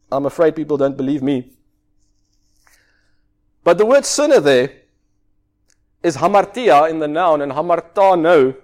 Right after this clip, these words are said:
in the Greek, in the verb. And really,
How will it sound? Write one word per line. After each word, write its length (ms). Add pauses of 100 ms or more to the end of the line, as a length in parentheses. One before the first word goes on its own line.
(220)
in 120
the 100
Greek, 420 (800)
in 140
the 100
verb. 420 (1900)
And 180
really, 440